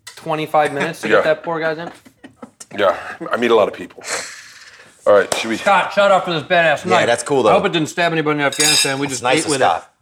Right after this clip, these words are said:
Speaker 1: it.
Speaker 3: Oh, it's a Vietnamese beer.
Speaker 2: Tiger Lager.
Speaker 1: I love that shit.
Speaker 3: You know, tigers kill people in Vietnam all the time.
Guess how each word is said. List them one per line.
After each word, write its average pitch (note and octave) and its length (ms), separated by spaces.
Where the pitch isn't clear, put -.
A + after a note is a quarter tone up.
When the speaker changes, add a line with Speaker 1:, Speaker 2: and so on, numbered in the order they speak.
Speaker 1:
it. - 360
Speaker 3:
Oh, E3 60
it's F3 100
a C#3 60
Vietnamese C#3 480
beer. C3+ 440
Speaker 2:
Tiger A#2+ 520
Lager. G2+ 380
Speaker 1:
I C#3 40
love B2 160
that G#2+ 120
shit. A2+ 180
Speaker 3:
You D3 60
know, D#3+ 100
tigers C#3+ 380
kill C#3 180
people B2+ 240
in G#2+ 60
Vietnam A2 280
all G#2 120
the G2 100
time. A2 340